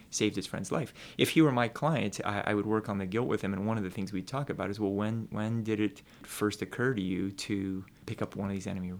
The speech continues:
rifles?" And he'd say, "Well, right there in that therapy, in that prolonged exposure therapy." So he's comparing what he did, which was not picking up an enemy rifle, with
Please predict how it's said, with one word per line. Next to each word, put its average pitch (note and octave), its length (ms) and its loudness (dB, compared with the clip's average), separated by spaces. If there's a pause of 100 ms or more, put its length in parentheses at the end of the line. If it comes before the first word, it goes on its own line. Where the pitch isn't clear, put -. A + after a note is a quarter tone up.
(120)
rifles?" - 440 -8 (360)
And F#2+ 120 -8
he'd G#2 120 -8
say, G2+ 120 -4
"Well, G2+ 240 -4 (140)
right G2 360 -4 (360)
there G2 200 -4
in G2 100 -2
that F#2 200 -8
therapy, D3 380 -4
in F2+ 80 -4
that F2+ 160 -10
prolonged G2 300 -6
exposure C3+ 280 -6
therapy." F#2+ 220 -6 (220)
So A2+ 280 8 (120)
he's A#2+ 240 2
comparing A#2+ 560 2
what G2 140 2
he F3 200 2
did, G#2 180 4
which G2+ 200 4
was G2 120 -2
not C3 380 0
picking G2 320 0
up - 120 -6
an F2+ 100 -2
enemy G2 200 -4
rifle, G2 440 -4 (280)
with G#2 520 4